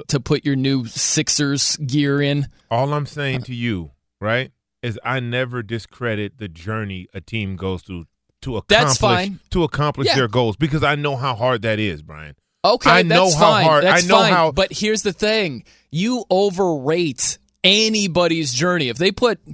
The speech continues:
Speaker 2: No, I don't.
Speaker 1: a, a few wins in a row, you're like, "Whoa, who cares who it was against? This is a winning streak here."
Speaker 2: A
Speaker 1: They have confidence.
Speaker 2: a few wins in a row
Speaker 1: <laughs>
Speaker 2: to what end, right? To get into the playoffs or to get into the tournament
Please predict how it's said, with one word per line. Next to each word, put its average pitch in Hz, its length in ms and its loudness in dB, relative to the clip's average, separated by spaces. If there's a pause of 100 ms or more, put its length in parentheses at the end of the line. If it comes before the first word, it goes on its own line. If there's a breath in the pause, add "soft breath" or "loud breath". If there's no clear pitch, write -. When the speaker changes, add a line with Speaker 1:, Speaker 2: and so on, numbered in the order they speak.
(160)
Speaker 2:
No, 127 160 2
I 165 60 4
don't. 127 240 0
Speaker 1:
a, 123 220 -4
a 147 40 0
few 214 220 0
wins 208 260 2
in 208 60 2
a 202 80 2
row, 196 220 2
you're 190 140 -2
like, 190 180 2
"Whoa, 392 500 2
who 370 180 -4
cares 330 380 0
who 294 140 -2
it 269 60 -2
was 240 160 -2
against? 254 440 2
This 302 180 -4
is 185 140 -6
a 165 100 -2 (160)
winning 285 300 0
streak 143 380 -2
here." 143 100 2
Speaker 2:
A 143 40 4
Speaker 1:
They 151 60 2
have 165 160 -2
confidence. 143 580 -4
Speaker 2:
a 139 80 0
few 190 680 -6
wins 147 420 -4
in 131 140 -8
a 127 60 -2
row 131 320 0 (140)
Speaker 1:
<laughs> - 140 -16
Speaker 2:
to 160 100 0
what 135 380 0
end, 117 400 -2 (340)
right? 139 300 2 (640)
To 170 100 0
get 160 160 2
into 175 180 -2
the 160 100 -2
playoffs 196 580 -2
or 165 100 0
to 160 140 -2
get 156 180 0
into 180 200 -2
the 156 100 -2
tournament 202 520 -2